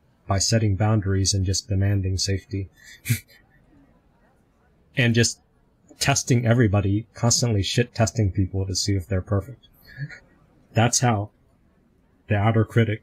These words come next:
sabotages intimacy. But perfection and safety is something that is cultivated, that's nurtured, that comes out of relationships that are healthy. That's an after effect after you have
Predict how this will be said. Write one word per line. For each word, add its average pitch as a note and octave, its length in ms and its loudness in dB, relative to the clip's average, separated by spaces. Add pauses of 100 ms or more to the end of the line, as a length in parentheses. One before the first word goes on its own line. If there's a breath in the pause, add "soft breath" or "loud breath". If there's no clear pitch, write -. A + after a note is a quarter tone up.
sabotages A#2+ 960 -2 (640)
intimacy. C#3 540 0 (880)
But C3 180 0
perfection C#3 520 0
and B2+ 140 2
safety B2+ 440 2
is G#2 100 0
something A2+ 340 0
that G#2+ 240 0 (340)
is A#2 160 2
cultivated, G#2+ 720 0 (380)
that's G#2 240 0
nurtured, A#2 540 0
that G#2+ 200 -2
comes A#2 300 2
out A2+ 180 2
of A2 200 0
relationships A2 680 0
that G#2+ 160 0
are G2 100 2
healthy. A#2+ 400 0 (960 loud breath)
That's A#2+ 260 2
an B2 260 -4
after D#3+ 480 2
effect A#2 500 -2 (200)
after B2 340 -2
you A#2+ 180 4
have A2 340 0